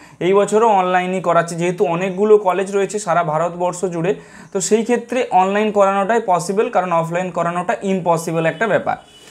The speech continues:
তো অনলাইনেই স্টে ভ্যাকেন্সি রাউন্ডটা কন্ডাক্ট করা হচ্ছে, সেটা সেপ্টেম্বর মাসে কিন্তু হবে, near about ষোলো থেকে তেইশ তারিখের মধ্যে। এইবার বিষয়টা হচ্ছে যে কি, যে কারা কারা এইখানে অ্যাপ্লাই করতে পারো।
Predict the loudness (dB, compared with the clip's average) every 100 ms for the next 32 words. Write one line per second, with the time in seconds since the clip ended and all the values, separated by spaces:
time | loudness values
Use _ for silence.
0 | -10 -2 2 4 4 2 0 -2 -2 0
1 | 0 0 -4 -2 0 0 0 0 0 0
2 | 0 0 2 4 2 -2 -4 -4 -2 -4
3 | -2 -2 -2 -2 -2 -4 -4 -4 -4 -6
4 | -8 -16 -6 -2 -2 -4 -10 -20 -8 -2
5 | 2 2 4 2 0 -4 -4 -4 -4 -8
6 | -6 -6 -4 -2 -2 0 0 2 0 -2
7 | -8 -8 _ _ -20 -16 -2 4 4 4
8 | 0 0 2 4 2 -2 -4 -6 -6 -4
9 | -4 -4 -4 -4 2 4 4 4 4 6
10 | 4 2 -4 -4 -4 -4 -4 -4 -6 -6
11 | -6 -4 -4 0 0 0 -4